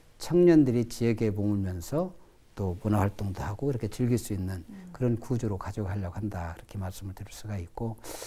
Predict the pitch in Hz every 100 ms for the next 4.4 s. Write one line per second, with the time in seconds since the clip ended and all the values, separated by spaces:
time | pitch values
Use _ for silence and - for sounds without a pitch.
0 | - - - - 143 156 143 170 175 170
1 | 160 151 147 - 139 160 165 160 160 143
2 | 131 143 147 139 131 131 139 131 123 117
3 | 117 135 - 135 143 147 147 135 127 117
4 | 107 - 143 180